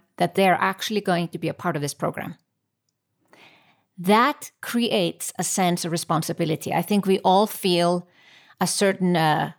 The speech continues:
guilt of then not doing the work when we've filled out a form, because actually buying a course, a lot of people buy courses and never do them. We know that. But by filling out this commitment form in the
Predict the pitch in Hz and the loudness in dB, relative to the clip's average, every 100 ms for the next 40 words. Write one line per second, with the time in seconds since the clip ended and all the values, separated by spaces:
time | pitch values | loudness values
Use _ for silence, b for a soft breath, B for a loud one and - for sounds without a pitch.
0 | _ _ - 285 370 - 170 175 180 190 | _ _ 0 2 2 0 -2 2 4 4
1 | 190 208 190 170 165 269 208 - 180 185 | 4 2 2 2 2 2 2 -2 -2 0
2 | 180 - 190 190 175 - 156 170 165 _ | -2 -2 -2 -2 -4 -2 0 0 -4 _
3 | b b - 202 294 311 - 330 - 262 | b b -14 -8 -4 -4 -4 -6 -4 -4
4 | 185 165 196 226 220 214 208 208 - b | 0 0 2 0 0 0 2 0 -6 b
5 | b b b b 165 214 233 240 220 190 | b b b b -6 -2 0 2 2 2
6 | 175 - 185 190 180 175 175 160 147 175 | -2 0 0 0 0 2 2 0 0 0
7 | 147 - - - 175 208 202 - - _ | 0 -4 -8 -4 2 4 2 0 -8 _
8 | b b b _ - 190 151 - _ _ | b b b _ 2 2 2 -6 _ _
9 | _ - 180 - 233 247 214 196 175 - | _ -4 -2 2 2 4 2 0 -6 -4
10 | 196 196 311 349 208 180 - 170 165 165 | 0 4 4 2 -2 -2 0 0 0 -4